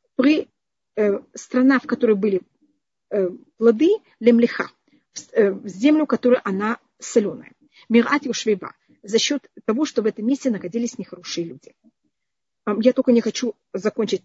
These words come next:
чем-то нехорошим. А, по Сфорну у нас рассматривается то, что говорится о, о воде. Это наше тю-, ужасное изгнание.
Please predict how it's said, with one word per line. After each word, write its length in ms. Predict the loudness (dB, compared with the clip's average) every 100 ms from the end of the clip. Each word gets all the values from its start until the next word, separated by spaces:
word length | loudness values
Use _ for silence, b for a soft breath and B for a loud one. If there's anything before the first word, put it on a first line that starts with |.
| _
чем-то 280 | -4 -4 -6
нехорошим. 580 | -6 -4 -4 -6 -10 -16 _ _ _
А, 80 | -20 _
по 80 | -20
Сфорну 580 | -20 _ -6 -4 -4 -12 _ _ _ _
у 80 | -2
нас 220 | 0 -2
рассматривается 680 | -8 -14 -8 -6 -6 -8 -10
то, 140 | -6 -4
что 160 | -2
говорится 420 | 0 0 -2 -6 -14
о, 240 | -16 -16 -18 _ _ _ _ _
о 240 | -16 -14 -12
воде. 540 | 0 0 0 -6 -8 -12 b b b
Это 320 | -2 0 -2 -4
наше 480 | -2 0 -2 -6 -8 -16 -8
тю-, 180 | -6 -4
ужасное 480 | -4 -4 -4 -10 -12
изгнание. 560 | -14 -14 -14 -12 -14